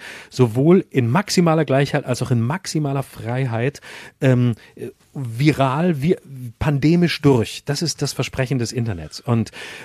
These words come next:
ähm, das hat sich mittlerweile eben gezeigt, dass es <laughs> da gravierende, gravierende Irrwege gibt und dass es eben nicht der, der Raum der Freiheit ist und nicht der Raum der Gleichheit ist, sondern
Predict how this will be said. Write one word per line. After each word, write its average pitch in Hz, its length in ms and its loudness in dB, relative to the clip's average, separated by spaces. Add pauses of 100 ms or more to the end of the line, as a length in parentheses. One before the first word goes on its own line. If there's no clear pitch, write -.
(120)
ähm, 113 460 4
das 139 300 -2
hat 175 140 -2
sich - 200 -2
mittlerweile 151 640 0 (440)
eben 139 320 6
gezeigt, 123 480 -2
dass 143 140 -2
es - 300 0 (220)
<laughs> - 100 2
da 156 320 0 (100)
gravierende, 151 640 4 (320)
gravierende 143 440 6
Irrwege 117 600 4
gibt 101 320 0
und 135 260 2
dass 135 140 0
es 135 100 -6
eben 135 280 4
nicht - 300 4 (400)
der, 107 220 4
der 98 240 0
Raum 104 200 4
der 95 100 0
Freiheit 104 440 -2
ist 147 220 -4
und 131 180 4
nicht 196 200 6
der 110 100 2
Raum 95 200 0
der 95 120 -2
Gleichheit 104 420 -4
ist, 151 200 -2 (300)
sondern 131 540 4